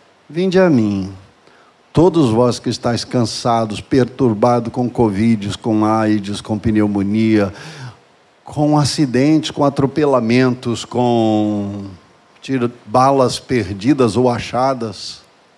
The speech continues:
Se você tem preocupação com estas coisas, Jesus disse, "Vinde a mim,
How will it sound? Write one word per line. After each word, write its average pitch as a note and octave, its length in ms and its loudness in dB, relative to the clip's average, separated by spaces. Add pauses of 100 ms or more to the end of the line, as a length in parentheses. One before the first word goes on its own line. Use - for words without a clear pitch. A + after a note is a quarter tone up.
(1400)
Se - 120 -12
você C3 240 -2
tem C3 200 0
preocupação A#2 720 -4
com - 120 -6
estas G#2 320 -8
coisas, G#2 480 -4
Jesus G#2 380 -4
disse, G#2+ 300 -6
"Vinde C3 280 0
a C3+ 80 2
mim, F#2+ 320 -4